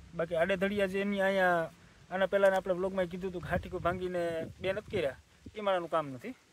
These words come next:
અને એ જાતાય નહીં. હજી આપણે કહીએ, બરોબર, શરૂઆતથી કહીએ ને, હજી કેમ છે કે જે માણસને કંઈ ખબર નથી પડતી ને ન જાતા.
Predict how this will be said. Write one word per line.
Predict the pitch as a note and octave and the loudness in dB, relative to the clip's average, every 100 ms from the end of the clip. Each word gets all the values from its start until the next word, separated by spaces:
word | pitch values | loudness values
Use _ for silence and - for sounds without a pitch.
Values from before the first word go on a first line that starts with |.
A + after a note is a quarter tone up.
| _ | _
અને | E3+ F3+ | -8 2
એ | |
જાતાય | E3+ F#3 D3 C#3+ | 4 4 2 -4
નહીં. | C#3 C#3+ | -4 -4
હજી | F3 F3+ | 2 2
આપણે | E3 D#3 | 2 -4
કહીએ, | D#3 C#3+ | -6 -6
બરોબર, | C#3 F#3 A#3+ | -6 -4 -4
શરૂઆતથી | A#3 A#3+ A#3 A3+ A3 | 0 2 4 2 -2
કહીએ | G3+ A3+ | -2 -2
ને, | F3+ | -2
હજી | F#3 E3+ | -4 -6
કેમ | D#3 C#3+ | -6 -8
છે | B2+ D3+ - - - _ _ | -12 -18 -20 -20 -20 _ _
કે | - | -10
જે | D#3+ | -6
માણસને | F#3 F#3+ F#3+ | -2 -2 -2
કંઈ | |
ખબર | F3+ G3+ G#3+ | -2 0 -2
નથી | A#3 | 0
પડતી | A#3+ A3 | -2 -2
ને | G3+ F#3+ | -4 -4
ન | |
જાતા. | D#3+ C3 | -4 -6